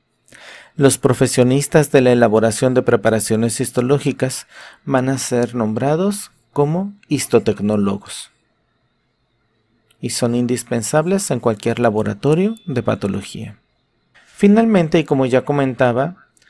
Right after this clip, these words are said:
el estudio de la histología hace indispensable y obligatorio el uso de microscopios.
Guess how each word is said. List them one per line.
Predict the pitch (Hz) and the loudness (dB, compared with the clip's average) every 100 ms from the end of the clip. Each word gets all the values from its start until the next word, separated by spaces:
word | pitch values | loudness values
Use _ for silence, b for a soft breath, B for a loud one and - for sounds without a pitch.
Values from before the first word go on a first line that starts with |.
| b b b | b b b
el | - 147 | -2 0
estudio | 135 - 175 190 | 0 0 0 2
de | 208 196 | 2 4
la | 151 | 2
histología | 139 - 131 120 123 - 139 143 180 - _ _ _ _ - | 0 -4 -2 -2 -4 -4 -2 -2 -6 -12 _ _ _ _ -6
hace | 139 123 135 - - | -4 -2 -2 -4 -4
indispensable | 139 117 107 - 113 104 127 127 131 | -2 0 -4 -4 -4 0 0 0 0
y | 127 | 0
obligatorio | 131 143 170 196 202 175 143 160 214 202 | -2 0 2 0 2 2 2 0 -2 -6
el | 160 127 | -2 4
uso | 135 135 - 190 226 _ - | 4 2 -2 -4 -4 _ -6
de | 123 | 0
microscopios. | 117 110 - 101 - - 101 - - - | 2 0 -2 -4 -4 -6 -6 -8 -14 -16